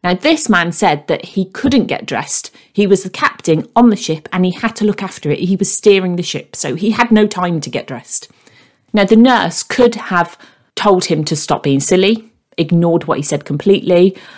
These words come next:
and just told him that his model of the world was wrong, it simply wasn't true.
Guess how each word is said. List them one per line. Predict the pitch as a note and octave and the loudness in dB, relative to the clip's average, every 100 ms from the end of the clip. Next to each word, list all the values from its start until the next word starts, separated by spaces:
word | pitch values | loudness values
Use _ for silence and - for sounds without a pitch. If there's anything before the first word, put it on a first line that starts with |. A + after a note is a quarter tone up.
| - - | -8 2
and | B3 | 4
just | A#3 A3+ | 4 0
told | A3 F#3 | -2 2
him | F#3 F3 | 2 0
that | E3+ | 2
his | F#3 | 2
model | F3 D#3+ | 2 -2
of | D#3 | -2
the | D3+ | 0
world | D3+ D3 | 0 0
was | D3+ | -4
wrong, | F3 E3 E3 | 0 0 0
it | - - | -4 -4
simply | D#3 D3 | -4 -6
wasn't | D3+ D3 - | -8 -8 -8
true. | - B2 | -4 -6